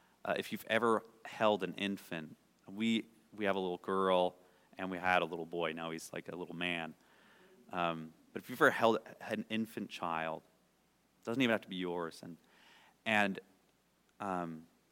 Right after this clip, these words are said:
if you've ever had them fall asleep in your arms, and as they're falling asleep and they're just lying there and they're just, like, you know, out of it, and you're just looking at this baby, and you're just,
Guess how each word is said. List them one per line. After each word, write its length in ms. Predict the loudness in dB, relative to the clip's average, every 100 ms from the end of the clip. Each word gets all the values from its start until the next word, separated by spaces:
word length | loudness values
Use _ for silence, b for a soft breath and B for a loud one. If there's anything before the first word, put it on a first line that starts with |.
| _ -18
if 60 |
you've 80 | -4
ever 100 | -2
had 140 | 0 0
them 120 | -2
fall 260 | -4 -4
asleep 300 | -4 -8 -12 -12
in 60 |
your 140 | -12 -10
arms, 520 | -8 -10 -14 -20 -20 _ _ _ _ _ _ _ _ _ _ _ _
and 100 | -4
as 100 | -2
they're 80 | 0
falling 480 | -2 4 6 6 2
asleep 400 | -2 -4 -6 -6
and 80 | -6
they're 80 | -4
just 240 | -6 -4
lying 420 | -4 -2 -2 -2
there 200 | -4 -4
and 120 | -4
they're 80 | -6
just, 260 | -8 -12 -8
like, 260 | -10 -10 _ _ -18
you 100 | -12
know, 140 | -12 -14 -20 -20 -20 _ _ _ _ _ -2
out 240 | 2 2
of 140 | 2 -4
it, 140 | -10 _ _ _ _ _ _ _ _ _ _ _ _
and 140 | -8 -4
you're 120 | -2
just 220 | -4 -4
looking 240 | -2 -2
at 80 | -6
this 140 | -6 -6
baby, 560 | -4 -4 -6 -12 -14 _ _ _ _ _ _ _ _ _ _ _ _ _ _
and 200 | -2 0
you're 120 | 0 0
just, 380 | 0 -2 -12